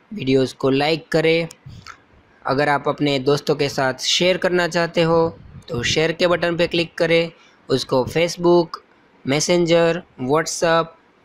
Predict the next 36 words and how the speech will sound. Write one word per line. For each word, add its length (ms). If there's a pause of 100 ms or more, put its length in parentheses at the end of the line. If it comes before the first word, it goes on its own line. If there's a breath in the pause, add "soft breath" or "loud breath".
(120)
किसी 220
भी 160
ऐप 140
के 140
साथ, 480
किसी 220
भी 120
प्लेटफॉर्म 480
पे 160
शेयर 260
कर 180
सकते 320
हो। 360 (500 soft breath)
अगर 200
आपको 380
हमारे 340
सभी 260
वीडियोज़ 440
पसंद 300
आते 320
हो 320 (400 loud breath)
और 340 (400)
यूज़फुल 400
लगते 340
हो 260 (540)
तो 280
हमारे 360
भविष्य 400
में 120
आने 200
वाले 220
वीडियो 240
को 140
देखने 360
के 100
लिए 360